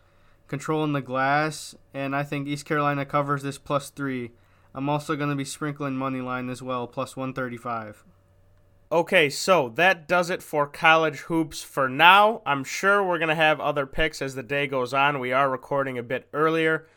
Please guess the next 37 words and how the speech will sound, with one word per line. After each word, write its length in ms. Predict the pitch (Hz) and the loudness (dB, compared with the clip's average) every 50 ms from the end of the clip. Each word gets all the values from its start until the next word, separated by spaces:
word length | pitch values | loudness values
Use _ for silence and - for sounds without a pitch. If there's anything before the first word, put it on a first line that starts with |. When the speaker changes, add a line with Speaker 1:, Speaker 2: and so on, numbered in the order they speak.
| _ _ _ _ | _ _ _ _
Speaker 2:
Be 100 | - 139 | -8 -8
sure 260 | 143 - - 196 202 | -6 -2 2 4 4
to 80 | 196 190 | 4 2
follow 380 | - - 180 175 175 180 175 | 0 0 2 2 4 2 2
us 140 | 170 170 - - - | 2 0 -2 -4 -2
on 240 | 143 139 139 135 127 | 0 0 0 0 -6
Twitter 540 | - - 151 160 170 170 175 175 170 - - | -12 -8 -2 -2 0 2 2 2 2 0 -4
at 340 | - 143 147 147 - - - | 0 2 2 2 0 -2 2
Pozios 580 | - 170 156 156 151 147 143 135 131 - - - | 4 4 4 4 -2 -4 -6 -6 -6 -8 -4 4
Picks. 420 | - 180 175 165 - - - - _ _ _ _ _ _ _ | 4 4 4 4 -2 -8 -16 -16 _ _ _ _ _ _ _
We'll 200 | - 135 156 160 | -2 0 0 0
be 160 | - 156 151 | 0 -2 -8
tweeting 680 | 143 147 - - - 165 175 180 180 175 175 170 175 - - | -8 -10 -16 -14 -8 -4 -2 -2 -2 -2 -2 -4 -6 -6 -4
our 180 | 139 139 135 | -2 -2 -2
picks 480 | 135 - - - 160 147 139 - - - | -2 -2 -2 0 0 0 -4 -6 -14 -18
there 640 | 123 120 117 120 147 156 170 170 175 175 180 - - | -18 -16 -6 -4 0 0 2 2 2 2 0 0 -2
as 160 | 139 135 123 | -6 -8 -6
they 160 | 131 135 131 | -6 -6 -6
come 420 | 131 - - 165 151 156 156 160 - | -6 -2 0 0 0 0 -2 -8 -8
later 340 | - 143 139 143 139 139 131 | -8 -6 -6 -6 -4 -4 -4
in 100 | 127 117 | -4 -6
the 80 | 117 113 | -8 -10
day. 400 | 117 143 147 156 165 170 160 _ _ _ _ | -6 -2 -2 0 0 -2 -4 _ _ _ _
Also, 540 | - 151 202 233 220 - 165 160 165 170 - _ _ _ _ _ _ _ | 2 4 4 4 4 2 0 2 0 0 -4 _ _ _ _ _ _ _
follow 380 | - - 165 170 175 175 175 | 0 2 4 4 4 4 2
us 140 | 170 170 - - | 2 0 -2 -4
on 220 | - 143 143 139 143 | -2 -2 -2 -2 2
Pikkit. 460 | 143 - 214 - - 170 165 165 - | 6 6 6 6 4 0 0 0 0
We'll 180 | 135 151 165 | -4 -4 -4
be 160 | 160 151 165 160 | -2 -4 -6 -8
tweeting 360 | - - 165 165 160 160 156 | -6 -6 -6 -4 -4 -4 -6
the 80 | 151 | -4
picks 300 | 151 - 185 175 - - | 0 0 0 0 0 -4
there 240 | - 160 160 165 160 | -2 0 2 2 2
along 640 | 135 139 147 147 151 165 180 185 190 190 190 175 160 | 0 0 -2 -2 0 0 2 2 2 2 0 -2 -4
with 180 | 170 175 175 - | -4 -4 -6 -6
some 300 | - - 175 160 147 | -6 -6 -4 -4 -6